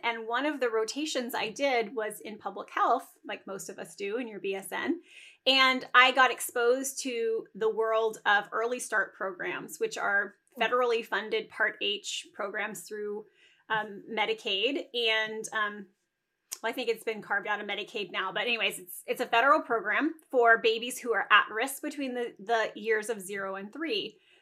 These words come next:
Speaker 1: And for me, it was amazing to see nicu babies at home.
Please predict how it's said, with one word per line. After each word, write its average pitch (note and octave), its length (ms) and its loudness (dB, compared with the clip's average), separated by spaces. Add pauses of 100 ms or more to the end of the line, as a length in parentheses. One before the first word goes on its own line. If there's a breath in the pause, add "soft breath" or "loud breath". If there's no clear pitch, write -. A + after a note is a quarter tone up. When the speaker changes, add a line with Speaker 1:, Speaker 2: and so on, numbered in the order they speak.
(260 soft breath)
Speaker 1:
And C4 220 2
for B3+ 160 -6
me, C#4 580 4
it A#3+ 200 -2
was B3 280 2
amazing B3+ 880 0
to B3+ 100 -8
see C#4 280 0
nicu C4 380 -2
babies B3 360 -2
at A3 160 0
home. G#3+ 600 -6